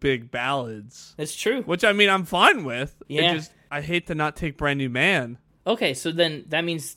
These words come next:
Speaker 2: Boot Scoot and Boogie's not really in contention for you?
Speaker 1: Well, uh, I just know I'm not gonna get you to agree to that one.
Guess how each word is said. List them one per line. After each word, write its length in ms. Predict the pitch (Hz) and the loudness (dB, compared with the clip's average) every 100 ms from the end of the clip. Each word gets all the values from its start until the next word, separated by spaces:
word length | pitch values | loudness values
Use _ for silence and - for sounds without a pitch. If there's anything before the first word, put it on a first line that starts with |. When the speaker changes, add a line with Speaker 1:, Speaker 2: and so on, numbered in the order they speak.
| _ | _
Speaker 2:
Boot 240 | 139 160 185 | -6 -4 -2
Scoot 180 | 196 160 | -2 -2
and 60 | |
Boogie's 280 | 160 160 143 | 0 0 -2
not 120 | 156 | -4
really 260 | 139 156 147 | -2 -2 -4
in 60 | 139 | -6
contention 520 | 135 139 143 - 175 | -6 -4 -4 -4 -6
for 120 | 190 | -4
you? 240 | 196 233 277 | -4 -4 0
Speaker 1:
Well, 420 | 233 233 196 180 | 8 12 12 8
uh, 400 | 160 160 156 143 127 | 4 2 4 2 2
I 180 | 135 143 | 0 0
just 160 | 135 | -2
know 100 | 147 | -4
I'm 80 | 127 | -4
not 100 | 123 | -6
gonna 120 | 127 123 | -6 -6
get 180 | 117 | -6
you 240 | 110 113 113 | -6 -6 -6
to 280 | 104 107 113 | -8 -10 -12
agree 240 | 113 117 | -12 -12
to 100 | 110 | -10
that 200 | 113 110 | -10 -8
one. 160 | 120 | -8